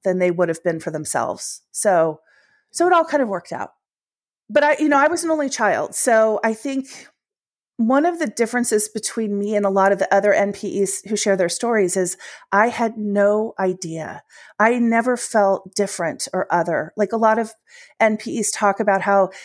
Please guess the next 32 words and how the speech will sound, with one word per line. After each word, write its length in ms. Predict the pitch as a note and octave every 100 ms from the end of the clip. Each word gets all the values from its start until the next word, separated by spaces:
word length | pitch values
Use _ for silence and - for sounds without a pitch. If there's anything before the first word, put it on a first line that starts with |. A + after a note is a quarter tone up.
| -
either 200 | B3+ A#3+
they 120 | A#3
didn't 240 | A#3 G#3 G#3
look 300 | G3+ C4 C#4+
like 200 | C4 B3+ -
their 100 | -
siblings 640 | A3 B3 A3+ A3+ A#3 A3 -
or 400 | F#3+ F#3 F3+ F3 _ _ _ _
either 220 | A3 A#3 A3+
one 140 | A3+
of 80 | G#3
their 120 | G3+
parents, 520 | G3+ G3 G3 F#3+ - F#3+
or 160 | F#3+
they 140 | F#3+ F#3+
just 240 | G3 -
were, 220 | E3+ D#3+ -
were 200 | G3 G3
different. 420 | F3+ - - -
Like, 160 | - -
their 100 | E3
personalities 960 | - F3+ - F#3 F3 F3 F3 E3+ E3+ -
were 360 | E3+ E3 D#3+ - - - - -
very 280 | A3 G3 G3
different, 320 | F#3+ F3+ F3+
or 80 | F3
their 100 | E3
interests, 540 | F#3 F3 E3 - -
or 100 | E3
they 140 | F3 G3+
just 260 | A#3 -
never 240 | G#3+ G3+